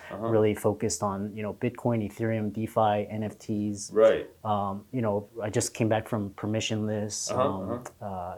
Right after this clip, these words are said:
Speaker 2: and, you know, I'm going to Consensus next week.
Speaker 1: Yeah.
Speaker 2: And so I go to these, um, conferences really to network and really get a really fresh sense of where the state of things are.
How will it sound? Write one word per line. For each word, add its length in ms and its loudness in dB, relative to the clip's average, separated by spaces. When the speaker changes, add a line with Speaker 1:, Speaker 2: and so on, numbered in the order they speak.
Speaker 2:
and, 320 -4
you 80 -8
know, 100 -4
I'm 100 -6
going 240 2
to 80 -8
Consensus 720 -2
next 340 -4
week. 500 -6
Speaker 1:
Yeah. 320 2
Speaker 2:
And 140 -2
so 160 6
I 80 6
go 180 12
to 120 6
these, 600 2
um, 440 -2
conferences 600 6
really 220 6
to 140 -6
network 560 6
and 160 0
really 380 2
get 160 4
a 240 0
really 320 2
fresh 340 4
sense 320 -4
of 200 -8
where 180 2
the 220 -2
state 280 0
of 100 -6
things 340 -2
are. 300 0